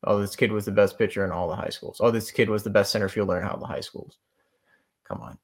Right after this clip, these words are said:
At one point, you gotta look at the college level and be like, "You know what? These guys fit our needs more than a guy that's gonna be ready six, seven years down the line."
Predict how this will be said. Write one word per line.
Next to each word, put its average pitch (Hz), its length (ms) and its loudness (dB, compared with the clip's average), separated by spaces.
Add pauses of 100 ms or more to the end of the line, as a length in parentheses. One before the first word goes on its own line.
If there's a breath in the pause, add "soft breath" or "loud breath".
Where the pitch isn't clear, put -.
At 95 160 0
one 113 240 4
point, 110 240 2
you 110 100 2
gotta 110 160 8
look 107 200 4
at 104 100 2
the 98 60 -6
college 95 520 0 (340)
level 95 360 2
and 98 120 -2
be 101 100 2
like, 95 200 2 (120)
"You 117 180 -4
know 107 160 6
what? 98 340 4 (200)
These 113 220 4
guys 107 260 6
fit - 180 4
our 107 140 2
needs 107 340 -2
more 104 280 6
than 98 160 0
a 98 60 0
guy 98 200 2
that's 95 140 -4
gonna 113 160 -2
be 101 160 0
ready 95 280 4
six, - 400 -4
seven 101 240 2
years 90 220 -2
down 90 180 -4
the 87 80 -6
line." 87 320 -6